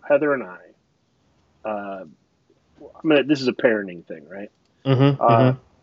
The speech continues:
Speaker 1: so here's a parenting thing, and you will be here soon. And what it is, is very simple. It is the fact that my daughter is now in high school, and when she's in high school, we have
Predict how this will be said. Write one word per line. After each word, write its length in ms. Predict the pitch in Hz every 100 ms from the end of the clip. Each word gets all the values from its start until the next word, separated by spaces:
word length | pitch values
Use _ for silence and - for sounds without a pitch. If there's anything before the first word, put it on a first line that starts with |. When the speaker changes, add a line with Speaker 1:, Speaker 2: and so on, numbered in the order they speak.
| -
Speaker 1:
so 260 | 135 131 110
here's 200 | 135 156
a 40 | 131
parenting 480 | 127 117 110 107
thing, 280 | - 117 113
and 180 | 107 110
you 120 | 123
will 100 | 120
be 220 | 110 117
here 520 | 110 120 117 117 110 - _ _ _
soon. 400 | - - 92 - _ _ _ _ _ _ _
And 600 | - 131 123 120 113 101 101 117
what 220 | 131 135
it 120 | 123
is, 340 | 127 123 117 101
is 260 | - 117 101
very 360 | 101 117 120 113
simple. 540 | 110 95 101 95 - _ _
It 160 | 113 107
is 400 | 101 95 92 - -
the 80 |
fact 360 | - 117 110 113 - 92
that 340 | 101 95 90 - - _ _ _ _ _
my 760 | 104 104 110 113 117 117 113 107
daughter 300 | 139 143 139
is 80 | 120
now 140 | 123
in 60 | 113
high 180 | 107 98
school, 340 | - 90 87 _ _ _
and 720 | 113 110 107 101 95 95 87
when 160 | 104 107
she's 240 | - 107
in 80 | 110
high 180 | 131 160
school, 480 | - 165 156 143 123
we 160 | 113
have 280 | 107 113 104